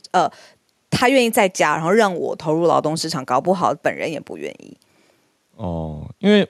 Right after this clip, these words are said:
Speaker 2: 好，我们先讲一下这个调查发现的事情是，
Speaker 1: 嗯。
Speaker 2: 二十五到四十四岁，如果成为母亲的人，他加入劳动市场的可能性就下降了。那每个礼拜的工作时间也比，也比较少，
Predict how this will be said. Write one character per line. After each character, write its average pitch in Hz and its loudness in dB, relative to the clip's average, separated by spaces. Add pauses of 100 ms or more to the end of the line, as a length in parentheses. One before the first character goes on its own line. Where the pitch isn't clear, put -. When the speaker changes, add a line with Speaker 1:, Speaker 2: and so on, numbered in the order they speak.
Speaker 2:
好， 117 0
我 120 4
们 135 4
先 185 4
讲 131 2
一 104 0
下 123 2
这 117 -2
个 90 0 (320)
调 117 2
查 78 -4
发 87 0
现 98 -2
的 85 -2
事 92 -4
情 85 0
是， - -6
Speaker 1:
嗯。 - -6
Speaker 2:
二 160 4
十 117 -2
五 104 2
到 110 4
四 113 -6
十 92 -8
四 101 -4
岁， 92 2
如 92 -2
果 101 0
成 95 -2
为 95 2
母 95 2
亲 107 2
的 98 2
人， 78 -4 (460)
他 131 0
加 131 2
入 143 2
劳 101 2
动 110 2
市 110 -4
场 95 -2
的 80 -2
可 82 -4
能 76 -2
性 87 -2
就 87 0
下 78 -6
降 76 -6
了。 - -14 (800)
那 110 -2
每 104 4
个 98 2
礼 95 0
拜 113 2
的 95 2
工 107 2
作 107 2
时 90 -8
间 92 0
也 82 -2
比， 78 -12 (600)
也 95 -6
比 98 -8
较 101 0
少， - -10